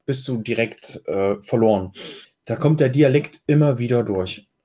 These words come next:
Also, Fragen zu meinem Fitnesskurs. Dann haben wir Fragen zu Herpes und Fragen zu Kopfkribbeln und Fragen zur Impfung. Mit der Impfung muss ich ganz ehrlich sagen, hu, die Impfung ist ja in aller Munde.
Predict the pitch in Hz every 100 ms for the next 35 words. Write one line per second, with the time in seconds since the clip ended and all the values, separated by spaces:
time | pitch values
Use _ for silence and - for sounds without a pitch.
0 | _ 127 127 110 90 - - - 160 202
1 | 202 180 170 165 190 135 - 98 92 -
2 | _ - _ - 180 202 175 170 160 -
3 | 160 175 160 131 - 190 190 175 - 170
4 | 202 208 202 - - 185 190 - - -
5 | 139 175 175 160 180 160 180 - - 165
6 | 175 160 - 160 160 - 120 135 151 131
7 | 147 143 131 123 98 - - 127 - 147
8 | 156 151 180 185 165 160 156 160 - 151
9 | - 143 151 139 139 131 - 175 202 208
10 | 196 190 - - - _ 156 - 175 170
11 | 175 156 156 170 131 151 156 139 170 247
12 | 233 220 175